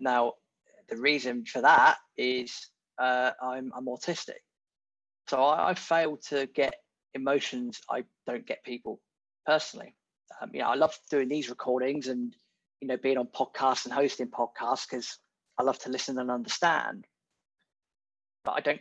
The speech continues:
I don't get these subtle clues that, you know, through body language and stuff like that. So now I've learned that over time, um, when we started in property, it was, you know, mainly myself doing a lot of the rushing around and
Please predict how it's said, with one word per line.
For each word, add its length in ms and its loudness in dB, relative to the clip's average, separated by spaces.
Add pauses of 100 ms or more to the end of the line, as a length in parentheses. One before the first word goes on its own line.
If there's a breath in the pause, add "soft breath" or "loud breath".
(140)
I 60 0
don't 220 0
get 140 0
these 240 -4
subtle 300 0
clues 560 -2 (640)
that, 220 2 (440)
you 80 -4
know, 140 -2
through 180 -6
body 240 4
language 440 -2
and 80 -6
stuff 320 0
like 100 2
that. 240 0
So 340 0 (400)
now 220 0
I've 140 6
learned 260 6
that 140 2
over 180 0
time, 500 0 (400)
um, 280 -6 (140)
when 200 -2
we 80 -6
started 600 0 (1080)
in 140 -6
property, 440 -2
it 80 -2
was, 220 -8
you 80 -8
know, 120 -4
mainly 320 -4
myself 440 -2
doing 160 -2
a 60 -2
lot 140 0
of 100 -6
the 160 -2 (440 loud breath)
rushing 320 0
around 520 0
and 220 -4